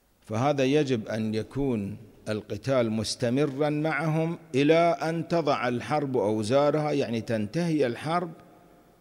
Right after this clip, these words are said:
ويعم السلام، حتى يتمكن أصحاب الدعوة من نشر دعوتهم، دعوتهم إلى الله يعني. وبهذا المعنى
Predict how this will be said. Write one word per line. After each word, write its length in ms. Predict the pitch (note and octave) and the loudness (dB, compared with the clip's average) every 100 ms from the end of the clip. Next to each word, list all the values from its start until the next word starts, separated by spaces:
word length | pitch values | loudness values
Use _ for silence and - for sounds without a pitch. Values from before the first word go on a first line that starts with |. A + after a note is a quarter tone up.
| _ _ - | _ _ -6
ويعم 580 | G#2 A2+ A#2 C#3+ D3 B2 | 0 2 2 2 2 0
السلام، 880 | - - B2 C3+ D3 D3+ D#3 D3+ C#3+ - | 0 0 2 4 2 2 0 -4 -10 -8
حتى 580 | C3+ C3 D3 C#3 C#3+ C#3+ - - - - | -6 -4 0 2 0 -4 -14 -20 -20 -6
يتمكن 800 | G2+ G2+ A2 B2 C#3 - B2 G#2+ | -4 -2 0 0 -2 -2 -2 -2
أصحاب 540 | F2+ - - C3 G#2+ | -4 -6 -2 -2 -2
الدعوة 680 | F#2 F#2+ C3 A#2+ A#2 A2+ A#2 - - - - - - - | -4 -2 0 2 2 2 0 -8 -20 -20 -20 -20 -20 -10
من 320 | F#2 G#2+ G#2 | -4 -2 0
نشر 360 | B2+ C#3+ - G2+ - - | 0 0 -4 -8 -12 -8
دعوتهم، 960 | F#2+ E2+ G#2 A2+ A2 G2 G2+ G2 F2 G2 - - - _ _ _ _ _ _ F#2 | -6 -4 -2 -2 -2 -4 -2 -4 -4 -10 -18 -20 -20 _ _ _ _ _ _ -8
دعوتهم 520 | F2 G2+ F#2+ G2+ F#2+ | -4 -4 -4 -4 -4
إلى 140 | F#2+ | -4
الله 320 | F#2+ G2+ F2 | -4 -2 -4
يعني. 260 | F2 E2+ G2 F2+ - _ _ _ _ _ - | -6 -12 -16 -20 -20 _ _ _ _ _ -4
وبهذا 1400 | A#2 B2 A#2 A2+ A2 - - - G#2+ A2+ C3+ D#3+ F3 E3 | 2 4 4 2 -4 -12 -20 -12 -8 -2 0 0 2 2
المعنى 640 | E3 E3+ D#3 F3 F3+ F#3 | 2 -2 -4 -4 -4 -6